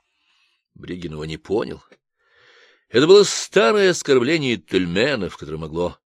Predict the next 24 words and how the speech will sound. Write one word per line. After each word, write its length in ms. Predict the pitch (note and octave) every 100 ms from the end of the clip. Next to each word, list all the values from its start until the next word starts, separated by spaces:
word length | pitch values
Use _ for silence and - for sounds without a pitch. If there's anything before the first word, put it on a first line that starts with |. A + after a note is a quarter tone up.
| _ _ _ _ _ -
понять 340 | D#2 E2+ F2
лишь 300 | F2+ - - _
население 560 | F2 E2+ E2 F2 F2+ F2
Камчатки. 640 | F2+ F2+ - A2 - - _ _ _ _ _ _ _ _ _ _
Оно 320 | - F#3 D#3+
означало 540 | A#2 F#2+ G2+ - G2+ G2
примерно 360 | F#2 F#2+ F#2+
то 200 | F#2+ G2+
же 120 | F2 F#2
позорное 560 | F2+ E2+ F2+ E2 F2
русское 440 | F2 F2 - F2+ D#2+
слово, 320 | - F2+ E2+
что 200 | - D#2+
начинается 600 | D#2+ - D#2+ E2 - D#2
с 60 |
буквы 360 | C#2+ E2 - C#2+
"Б". 400 | C#2 C2+ D#2+ - - _ _ _ _ _ _ _ _ _ _ _ -
Белые 500 | - G2 F#2+ F#2+ F2+
гетры 380 | F#2+ F2+ F#2
барона 320 | F2 F2 F2+ F2+
уже 240 | E2 F2+ -
заторопились 580 | D#2 E2 D#2+ E2+ E2 D2+
к 60 |
дверям. 420 | D2 D2+ D2+ D2+